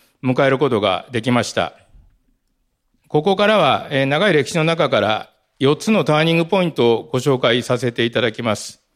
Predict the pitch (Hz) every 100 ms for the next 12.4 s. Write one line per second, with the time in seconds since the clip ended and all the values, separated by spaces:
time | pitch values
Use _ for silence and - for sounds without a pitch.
0 | _ _ _ _ _ _ _ _ - 127
1 | 196 185 208 208 139 147 147 101 - -
2 | 160 165 165 170 165 165 - - 156 147
3 | - 143 131 190 175 131 123 127 117 -
4 | 123 165 160 170 175 160 127 110 104 107
5 | 101 - - _ _ _ _ _ _ _
6 | _ _ _ _ _ - 113 127 156 196
7 | 180 202 160 120 113 - 208 170 135 131
8 | 131 120 151 170 156 170 147 110 87 -
9 | _ _ 127 123 104 107 107 80 - 120
10 | 113 110 107 - 190 135 160 151 147 104
11 | 90 - 143 165 170 156 123 110 120 131
12 | 123 127 127 113